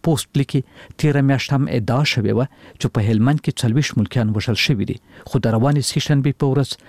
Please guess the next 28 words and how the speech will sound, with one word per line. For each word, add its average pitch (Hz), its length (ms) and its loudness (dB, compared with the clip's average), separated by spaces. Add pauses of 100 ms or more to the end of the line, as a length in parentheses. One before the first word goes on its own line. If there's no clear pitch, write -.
(240)
د 117 100 0
افغانستان 117 600 0
د 110 120 2
ملي 131 220 2
امنیت 117 300 0
ریاست 113 380 -2
خبر 127 280 2
ورکړ 156 260 0 (380)
چې - 140 0
د 110 100 2
هند 143 180 4
د 113 100 2
نیمې 110 240 4
وچې 151 280 0
لپاره 135 340 0
د 104 100 2
القاعده 110 480 0
مشر - 380 0
عمر 131 260 2 (120)
عاصم 107 300 0 (440)
له 123 180 2
خپلو 147 300 2 (100)
نورو 143 260 2
شپږو 147 380 0
ملګرو 135 400 0
سره 160 220 0
په 110 140 2
همدې 110 180 2